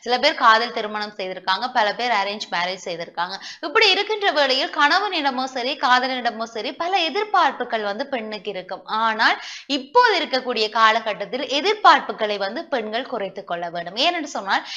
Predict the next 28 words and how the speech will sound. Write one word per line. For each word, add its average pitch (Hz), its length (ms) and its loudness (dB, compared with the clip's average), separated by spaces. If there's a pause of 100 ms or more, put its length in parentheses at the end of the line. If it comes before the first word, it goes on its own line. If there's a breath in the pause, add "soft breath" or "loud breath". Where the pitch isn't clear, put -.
இப்போது 311 340 2
நான் 302 180 4
இந்த, 226 500 2
நான் 226 220 0
திருமணமாகாத 233 800 2
ஒரு 202 180 -4
பெண், 294 180 -4
இருந்தாலும் 254 460 0
நான் 262 160 2
ஒரு 214 120 -2
திருமணம் 247 440 -4
ஆயிட்டேன்னு 254 440 -2
சொல்லி 220 280 -6
வைக்க 208 560 -4 (220 loud breath)
என்னுடைய 294 340 2
கணவன் 302 360 4
சாப்பிடும் 285 500 4
போதே 247 240 -2
"என்னை 247 240 -4
சாப்பிடு" 233 580 0
அப்படின்னு 208 300 -6
சொல்லி 202 260 -8
கேட்கணும், 185 460 -8 (200 loud breath)
எனக்கு 285 360 2
அவர் 233 240 6
ஊட்டி 214 320 -4
விட 185 200 -2
வேணும், 185 340 -6